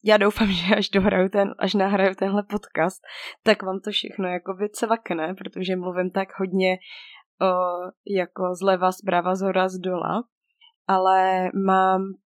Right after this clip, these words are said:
takovej pocit, tady to prostě zdůraznit,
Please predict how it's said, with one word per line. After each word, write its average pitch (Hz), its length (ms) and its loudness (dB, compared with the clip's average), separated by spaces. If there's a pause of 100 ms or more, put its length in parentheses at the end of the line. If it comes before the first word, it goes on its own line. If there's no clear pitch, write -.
(840)
takovej 190 760 0
pocit, 180 560 -4
tady 185 180 -2
to 185 140 -6
prostě 185 400 -10
zdůraznit, 165 680 -8